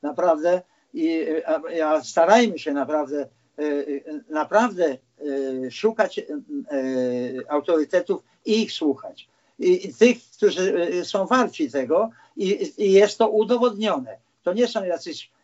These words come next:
cwaniacy, co butelkę wody zaklinał i już człowiek był zdrów,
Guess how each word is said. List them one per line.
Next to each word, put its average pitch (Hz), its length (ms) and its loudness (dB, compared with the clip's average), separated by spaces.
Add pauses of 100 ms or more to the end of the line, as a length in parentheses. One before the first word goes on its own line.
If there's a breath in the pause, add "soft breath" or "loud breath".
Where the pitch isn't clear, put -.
(120)
cwaniacy, 180 800 -4 (220)
co 175 320 -4
butelkę 170 520 0
wody 165 260 0
zaklinał 165 540 -4
i 160 80 -2
już 147 120 -4
człowiek 156 240 -4
był 156 160 -4
zdrów, 131 300 -4